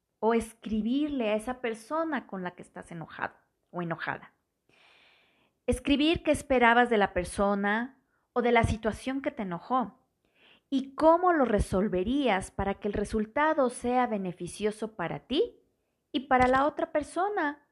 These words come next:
u personas, si es que están involucradas más en ese conflicto. Una vez que hayas descargado tu enojo por medio del ejercicio corporal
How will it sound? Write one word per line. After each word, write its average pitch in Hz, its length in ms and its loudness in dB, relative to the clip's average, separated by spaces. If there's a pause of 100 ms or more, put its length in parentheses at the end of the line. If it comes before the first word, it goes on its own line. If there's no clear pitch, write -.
(140)
u 196 140 -6
personas, 196 600 0
si 196 80 -4
es 180 100 -10
que 190 100 -10
están 190 240 -4
involucradas 175 640 -4
más 226 360 -4 (500)
en 190 160 0
ese - 220 -4
conflicto. - 540 -14 (1700)
Una 440 200 2
vez 302 260 4
que 254 160 2
hayas 247 260 4
descargado 180 680 0
tu 175 140 -4
enojo 180 520 2
por 175 160 -6
medio 208 300 0
del 190 160 -2
ejercicio 165 680 -6
corporal 175 800 2